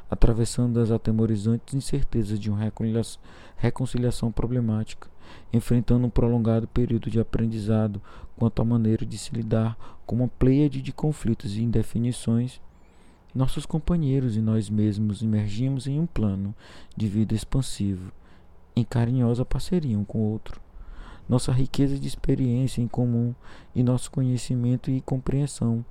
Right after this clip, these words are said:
aprofundados um do outro começaram a concretizar aquela promessa de amor contínuo que havíamos sempre buscado em um relacionamento. Estávamos agora capacitados a amar,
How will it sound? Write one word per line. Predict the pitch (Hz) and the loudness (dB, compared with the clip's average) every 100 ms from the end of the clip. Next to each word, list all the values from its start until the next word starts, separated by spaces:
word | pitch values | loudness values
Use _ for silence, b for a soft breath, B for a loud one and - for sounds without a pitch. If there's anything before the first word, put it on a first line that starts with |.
| - | -6
aprofundados | - 120 - 127 117 113 117 110 | -2 -2 -2 -2 0 0 -2 -4
um | 123 | -4
do | 143 | -2
outro | 120 113 - - B B B - | -2 -2 -6 -14 B B B -8
começaram | 156 165 170 151 120 104 | -4 -2 0 0 0 0
a | |
concretizar | 101 113 - 110 - 107 110 107 | -2 -4 -2 -2 -2 -2 0 0
aquela | 107 - 107 104 | -2 -2 -2 0
promessa | - 135 110 101 - 104 - B B - | 0 0 0 -2 -4 -10 0 B B 4
de | 110 | 2
amor | 110 110 - | 2 2 -2
contínuo | - 135 - 123 113 113 | -2 -2 0 0 0 0
que | - | 0
havíamos | 147 120 101 98 98 | -2 0 -2 -2 -6
sempre | - 127 143 - 156 | -2 0 0 -2 -2
buscado | 143 151 - 110 101 98 B B B - | -2 -4 -2 0 0 -4 B B B -4
em | 113 | 0
um | 110 | 2
relacionamento. | 107 110 - 117 110 110 113 - - - b b b b b - | 2 0 0 0 0 -2 -4 -10 -20 -20 b b b b b -16
Estávamos | - 135 127 131 123 | 0 2 2 0 0
agora | 147 120 107 | 2 2 0
capacitados | 107 117 - 120 - - 107 110 107 | 0 -2 0 0 -2 0 0 0 0
a | |
amar, | 131 127 110 117 | 0 0 -2 -4